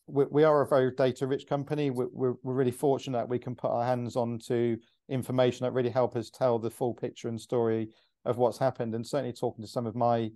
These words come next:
um, my colleagues in other retailers, that there is definitely, um, some opportunity, I guess, for,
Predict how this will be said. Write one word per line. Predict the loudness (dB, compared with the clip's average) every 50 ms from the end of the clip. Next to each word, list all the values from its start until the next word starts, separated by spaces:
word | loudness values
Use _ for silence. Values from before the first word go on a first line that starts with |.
| -12 _ _ _ _ _ _
um, | 0 2 2 2 2 0 -2 -4 -6 -6
my | -4 -4 -4
colleagues | -2 0 0 2 2 0 0 -2 0
in | 0
other | 0 0 0
retailers, | 0 -2 -2 -2 -2 -2 -2 0 0 -2 -4 -6 -6 -6
that | -6 -4 -2
there | 0 2 2
is | 2 2 2
definitely, | 0 0 0 0 -4 -8 -8 -6 -6 -4 -2 -2 -4 -4 -6 -10 _ _ _ _ -2
um, | 0 2 2 2 0 -2 -4 -6
some | -8 -6 -2 -2
opportunity, | 0 0 -2 -2 0 0 0 0 0 0
I | 0 0 0
guess, | 0 -2 -2 -4 -2
for, | 0 2 4 4 4 2